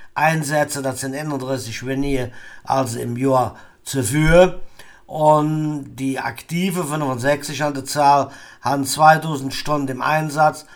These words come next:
und dreitausend Stunden in der Ausbildung,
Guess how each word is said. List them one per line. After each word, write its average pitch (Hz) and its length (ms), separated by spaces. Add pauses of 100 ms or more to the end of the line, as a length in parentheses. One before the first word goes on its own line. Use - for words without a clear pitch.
(200)
und 139 200
dreitausend 147 760
Stunden 147 460
in 127 120
der 120 120
Ausbildung, 147 720